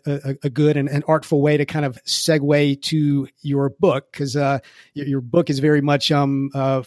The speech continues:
focused on this, uh, this whole idea of a, of an upskilling imperative.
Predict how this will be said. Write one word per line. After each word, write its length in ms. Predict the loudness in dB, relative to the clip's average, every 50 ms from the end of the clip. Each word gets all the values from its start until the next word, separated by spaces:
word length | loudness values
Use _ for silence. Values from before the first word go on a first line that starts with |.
| _ _ 2
focused 380 | 2 2 2 2 -2 -2 -2
on 220 | -2 -2 -2 0 0
this, 340 | 0 0 0 0 -2 -4
uh, 200 | -2 -2 -2 -2
this 120 | -2 -4 -2
whole 200 | -2 0 2 2
idea 280 | 0 0 0 0 0
of 80 | 0 0
a, 120 | -2 -4 -4 -4
of 100 | -6 -4
an 100 | -6 -4 -2 -2
upskilling 720 | -2 0 -2 -4 -2 0 0 0 0 0 -2 -4 -6 -8 -10
imperative. 680 | -10 -10 -4 0 0 2 2 0 0 -2 -2 -2 -4